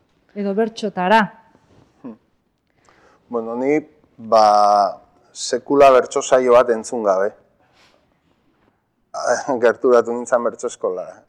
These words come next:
Speaker 2: egia esan da. Ez nintzen bertsozalea, ez ni, ez etxeko inor, ez ezer. Eta ez nintzen sekula jun bertso saio bat entzutera, ez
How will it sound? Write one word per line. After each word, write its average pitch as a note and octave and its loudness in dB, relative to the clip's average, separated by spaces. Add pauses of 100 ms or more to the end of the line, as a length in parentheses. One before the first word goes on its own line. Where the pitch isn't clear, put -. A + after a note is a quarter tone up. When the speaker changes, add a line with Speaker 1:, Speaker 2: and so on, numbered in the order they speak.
Speaker 2:
egia A2 -4
esan A#2 -2
da. F#2+ -12 (1700)
Ez G#2 -18
nintzen G#2 -6
bertsozalea, A2+ 2
ez G#2 -16
ni, D3 -6
ez - -14
etxeko - -6
inor, D3 2
ez G#2+ -6
ezer. - -6 (260)
Eta A2+ -10
ez A2 -8
nintzen G#2 -6
sekula G#2+ -2
jun C3 -10
bertso G#2+ -6
saio G#2 -4
bat G2+ -6
entzutera, G#2+ -2 (260)
ez - -8